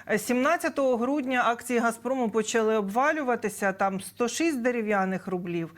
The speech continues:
на сьогодні вже сто один дерев'яний рубль <clears throat> за акції. Це напряму пов'язано з санкціями, чи там ще якісь важелі? І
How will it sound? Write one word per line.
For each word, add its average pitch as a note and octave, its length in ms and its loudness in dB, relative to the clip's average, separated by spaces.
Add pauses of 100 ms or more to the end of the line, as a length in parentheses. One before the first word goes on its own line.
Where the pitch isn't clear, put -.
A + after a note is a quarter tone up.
(280)
на G#3 120 -2
сьогодні B3 440 -2
вже A3+ 360 2
сто C4 360 0
один G3+ 480 0
дерев'яний F#3 640 0
рубль G#3+ 320 0 (520)
<clears throat> A#3+ 360 2
за G#3 260 2
акції. F3+ 520 -2
Це C4+ 280 0
напряму D4+ 420 0
пов'язано C4+ 560 0
з G#3+ 100 -6
санкціями, F#3 680 -2
чи G#3 140 -4
там C#4+ 260 -2
ще C#4 300 0
якісь F#3+ 340 -4
важелі? E3+ 560 -2
І A#3 280 2